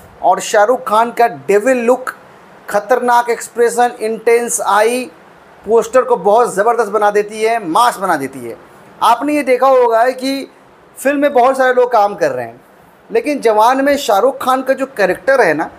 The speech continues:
उसी को लेके प्रमोट किया जा रहा है। अब ऐसा क्यों भाई? शाहरुख खान को लेके, इस कैरेक्टर को लेके सबसे ज़्यादा प्रमोट किया जा रहा है। अब इतना खतरनाक कैरेक्टर ये बना दिए हैं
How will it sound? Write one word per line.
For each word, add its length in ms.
उसी 260
को 160
लेके 260
प्रमोट 500
किया 200
जा 160
रहा 120
है। 100
अब 100
ऐसा 240
क्यों 260
भाई? 260
शाहरुख 340
खान 200
को 160
लेके, 340
इस 240
कैरेक्टर 420
को 200
लेके 300
सबसे 460
ज़्यादा 240
प्रमोट 400
किया 180
जा 140
रहा 120
है। 120
अब 160
इतना 280
खतरनाक 720
कैरेक्टर 360
ये 140
बना 280
दिए 240
हैं 360